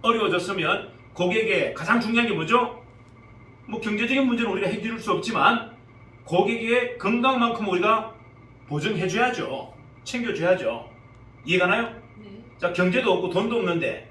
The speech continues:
Speaker 1: 몸까지 안 좋으면 어떻게 됩니까? 그럼 끝난 거죠. 자, 아무리 경제적으로 힘들어도 내가 건강하면 어떻게든 새로운 재기와 계기와 변화를 만들어낼 수가 있잖아요.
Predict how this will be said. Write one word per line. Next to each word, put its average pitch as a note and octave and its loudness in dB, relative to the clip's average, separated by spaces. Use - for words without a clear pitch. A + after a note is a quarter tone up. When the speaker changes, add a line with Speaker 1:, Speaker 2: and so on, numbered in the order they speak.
Speaker 1:
몸까지 A3 4
안 E3+ 2
좋으면 E3+ 0
어떻게 F3 -2
됩니까? B2+ -6
그럼 F#3 -12
끝난 C4+ 2
거죠. - -6
자, F#3 0
아무리 C#4 2
경제적으로 G3+ -2
힘들어도 G#3 -2
내가 F#3 0
건강하면 A3+ 0
어떻게든 A#3 -2
새로운 A3+ -2
재기와 - 0
계기와 D#3 0
변화를 E3 2
만들어낼 D3 -4
수가 - -4
있잖아요. - -10